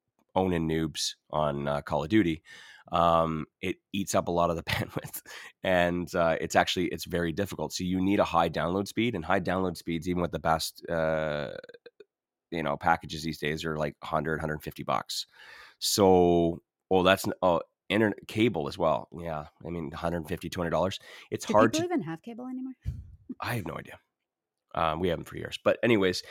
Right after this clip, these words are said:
Speaker 1: it's hard to get that money back. And then also, if it's a suite of property, then you've got another person using it, and they're
Speaker 2: Sure,
Speaker 1: like, "Well,
Speaker 2: yeah.
Speaker 1: wait a second, you
Speaker 2: And
Speaker 1: know,
Speaker 2: they're
Speaker 1: this internet
Speaker 2: streaming
Speaker 1: package is
Speaker 2: illegally.
Speaker 1: bullshit."
Speaker 2: <laughs>
Speaker 1: Um, yeah, they're, they're streaming illegally, and, like, like, the person upstairs complaining because Netflix is all choppy and the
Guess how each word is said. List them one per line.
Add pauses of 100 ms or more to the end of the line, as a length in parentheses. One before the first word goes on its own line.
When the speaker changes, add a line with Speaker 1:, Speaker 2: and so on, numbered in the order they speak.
(140)
Speaker 1:
it's
hard
to
get
that
money
back.
And
then
also,
if
it's
a
suite
of
property, (720)
then
you've
got
another
person
using
it,
and
they're
Speaker 2:
Sure,
Speaker 1:
like,
"Well,
Speaker 2:
yeah.
Speaker 1:
wait
a
second, (260)
you
Speaker 2:
And
Speaker 1:
know,
Speaker 2:
they're
Speaker 1:
this
internet
Speaker 2:
streaming
Speaker 1:
package
is
Speaker 2:
illegally.
Speaker 1:
bullshit."
Speaker 2:
<laughs> (440)
Speaker 1:
Um,
yeah,
they're,
they're
streaming
illegally,
and,
like,
like,
the
person
upstairs
complaining
because
Netflix
is
all
choppy
and
the